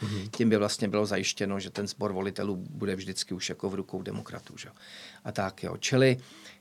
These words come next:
Speaker 2: čili tam se prostě promýšlí
Speaker 1: Hmm.
Speaker 2: takovýhle v podstatě protiústavní, jako pučistický
Speaker 1: Scénáře.
Speaker 2: scénáře.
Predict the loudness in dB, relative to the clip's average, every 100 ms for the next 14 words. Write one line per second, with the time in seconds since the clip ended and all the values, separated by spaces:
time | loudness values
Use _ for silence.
0 | -6 2 4 6 6 8 8 8 4 8
1 | 8 10 10 10 10 8 6 6 8 8
2 | 8 10 10 8 2 -8 -18 -6 -2 2
3 | 8 8 10 8 10 6 8 8 10 10
4 | 8 6 4 4 2 2 4 6 6 6
5 | 6 6 4 6 8 8 8 4 0